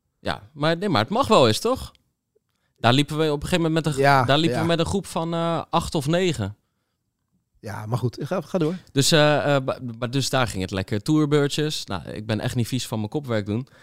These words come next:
Speaker 1: Maar gisteren was het wel, het, het ontstond een beetje zo. Want, ehm, eh, tussen vijf en tien was ik echt blij dat ik bij hem zat. Als we een bochtje hadden of zo,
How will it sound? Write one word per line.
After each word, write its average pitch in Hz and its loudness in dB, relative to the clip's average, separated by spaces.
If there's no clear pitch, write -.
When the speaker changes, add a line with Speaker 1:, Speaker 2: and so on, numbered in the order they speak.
Speaker 1:
Maar 113 -2
gisteren 208 -4
was 190 -4
het 185 -4
wel, 208 -4
het, - -8
het 139 -6
ontstond 202 -2
een 143 0
beetje 104 0
zo. 92 -2
Want, 131 0
ehm, 139 -4
eh, 113 -6
tussen 139 -4
vijf 165 2
en 135 -6
tien 170 -2
was 110 -2
ik 147 -4
echt 185 0
blij 165 4
dat 151 -2
ik 147 -4
bij 151 2
hem 151 2
zat. 98 0
Als 123 -4
we 139 0
een 131 2
bochtje 151 0
hadden 101 0
of 95 -2
zo, 135 -2